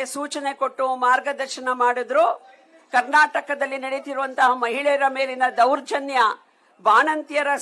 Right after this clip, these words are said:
ಸಾವು, ಇದಕ್ಕೆ ಹೇಳುವವರು ಕೇಳುವವರು ಯಾರು ಇಲ್ವಾ? ಇದಕ್ಕೆ ಈ ಸರ್ಕಾರದ ನಿದ್ದೆಗೆಡಿಸಿ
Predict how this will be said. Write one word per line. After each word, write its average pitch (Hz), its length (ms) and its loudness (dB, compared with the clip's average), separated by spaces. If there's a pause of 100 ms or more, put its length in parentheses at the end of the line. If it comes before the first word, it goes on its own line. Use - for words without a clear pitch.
ಸಾವು, 277 380 4 (640)
ಇದಕ್ಕೆ 294 320 -2 (180)
ಹೇಳುವವರು 294 680 6 (160)
ಕೇಳುವವರು 285 680 4 (180)
ಯಾರು 277 320 6 (560)
ಇಲ್ವಾ? 339 380 6 (1200)
ಇದಕ್ಕೆ 311 260 0 (100)
ಈ 294 40 -4 (120)
ಸರ್ಕಾರದ 311 580 4 (1200)
ನಿದ್ದೆಗೆಡಿಸಿ 302 800 2